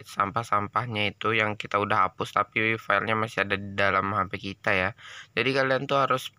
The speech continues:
cek-cek terus ya H P kalian tuh. Jika ada sampah-sampah yang nggak berguna, file-file yang nggak berguna menurut kalian tuh hapus aja ya. Karena itu yang membuat H P kalian tuh berat banget gitu kan, main yang sampai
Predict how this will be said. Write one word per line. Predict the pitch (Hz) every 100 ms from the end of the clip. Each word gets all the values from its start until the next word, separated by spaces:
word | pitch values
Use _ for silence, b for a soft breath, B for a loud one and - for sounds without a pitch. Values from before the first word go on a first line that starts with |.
| -
cek-cek | 120 - - - -
terus | 113 117 123 -
ya | 113
H | 123 113
P | 113
kalian | 107 104 107 110 -
tuh. | 107 110 -
Jika | - 110 - 117 113
ada | 117 113 113
sampah-sampah | 131 120 120 139 117 113 117 127 B B B B - - 123
yang | 123 123 120 120
nggak | 113 117
berguna, | 117 113 120 123
file-file | 127 127 - 117
yang | 120 113
nggak | 107
berguna | 120 110 113 113
menurut | 120 120 110 -
kalian | 120 113 117
tuh | 110 139
hapus | 110 113 113
aja | 104 101 117
ya. | 110 98 117 B B B B B B B B -
Karena | 139 151
itu | 147 151
yang | 151 147
membuat | 139 139 131 139 165
H |
P | 135
kalian | 123 123 123
tuh | 123 131
berat | 120 120
banget | 117 113 110 117
gitu | - 107 104
kan, | 110
main | 107 107 104
yang | 104 104 95
sampai | 110 101 104